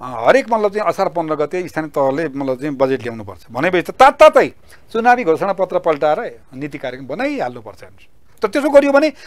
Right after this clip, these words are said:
अब यही वर्ष पुरा हुन्छ यो त होइन, क्रमशः गर्दै जाने, क्रमागत रूपले जाँदाखेरि पाँच वर्षभरि मलाई लाग्छ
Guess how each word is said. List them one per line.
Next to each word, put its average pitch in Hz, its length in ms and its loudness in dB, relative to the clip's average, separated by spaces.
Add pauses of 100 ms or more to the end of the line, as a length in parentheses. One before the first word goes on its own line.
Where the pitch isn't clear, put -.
(140)
अब 233 100 2
यही 294 200 4
वर्ष 294 220 6
पुरा 277 240 4
हुन्छ 262 180 -2
यो 233 120 -2
त - 80 2
होइन, 202 180 6
क्रमशः 269 360 0
गर्दै 226 260 6
जाने, 180 180 0
क्रमागत 247 440 4
रूपले 196 220 -2
जाँदाखेरि 175 260 -2
पाँच 202 300 -2
वर्षभरि 175 420 0
मलाई 170 240 -4
लाग्छ 175 80 -10